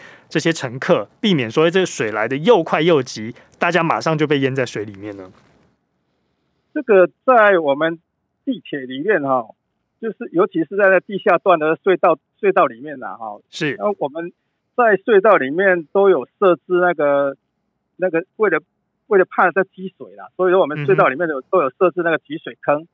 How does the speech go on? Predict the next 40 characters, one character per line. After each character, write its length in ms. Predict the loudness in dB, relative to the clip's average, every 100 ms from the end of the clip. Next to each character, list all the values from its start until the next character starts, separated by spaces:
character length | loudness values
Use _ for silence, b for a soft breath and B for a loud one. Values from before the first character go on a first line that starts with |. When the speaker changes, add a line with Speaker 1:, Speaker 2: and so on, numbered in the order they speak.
| _ _ -2
Speaker 2:
会 100 | 0
将 260 | 2 0 -2
Speaker 1:
是。 60 | _ _ -2
Speaker 2:
隧 100 | 2
道 140 | 2
里 120 | 2
面 160 | -2 -2
的 100 | -2
那 100 | -2
个 120 | -6 _
水 200 | -20 -16
哈， 240 | -10 -10 -10 _ _ _
积 220 | -12 -12 -10
水 220 | -10 -4
啦 220 | 0 0
或 120 | 0 -2
者 140 | -4 -2
渗 180 | 0 2
漏 200 | 0 0
水 240 | -8 -10
啦， 160 | -6 -4
它 180 | -4 -6 _ _ _
把 100 | -6
它 180 | -2 -2 -4 _ _ -16
集-， 200 | -14 -14 _
集 100 | -10
中 200 | -4 -4
起 120 | -4 -10
来， 120 | -12
把 120 | -12
它 60 | -12
排 100 | -12
出 160 | -8 -8
去 160 | -8
到 260 | -4 -2 -4
地 220 | -6 -10
面 180 | -10 -6
上 200 | -6 -6
去 220 | -12
了 80 | -16